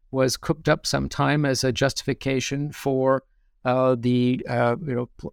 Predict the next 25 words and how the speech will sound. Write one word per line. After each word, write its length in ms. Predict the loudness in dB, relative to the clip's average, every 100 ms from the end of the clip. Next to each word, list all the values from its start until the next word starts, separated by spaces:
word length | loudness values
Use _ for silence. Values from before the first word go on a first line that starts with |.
| -8
plantation 920 | -4 -2 -2 0 0 0 -2 -4 -6
economies 720 | -10 -4 -2 0 0 -2 -2
of, 260 | -2 -4 -4
uh, 80 | -4
the 120 | -2
New 160 | -2 0
World, 300 | 0 0 -2
and 100 | -2
which 160 | -2
is 80 | -4
certainly 840 | -4 0 0 0 0 0 0 0 -2 -2
a 140 | 0
huge 420 | 0 0 0 0
part 240 | 0 0 0
of 120 | 0
it. 200 | -2 -4 -6
Uh, 240 | -6 -4 -6 -8
uh, 140 | -6 -8 -10 _ -2
don't 260 | 0 0
get 120 | -2 -2
me 120 | -2
wrong, 400 | 0 0 0 -4 _ _ _ _ _ _ _ _ _
but, 340 | 0 2 2 -2 0
uh, 280 | 2 2 2
the, 720 | 0 2 2 2 2 0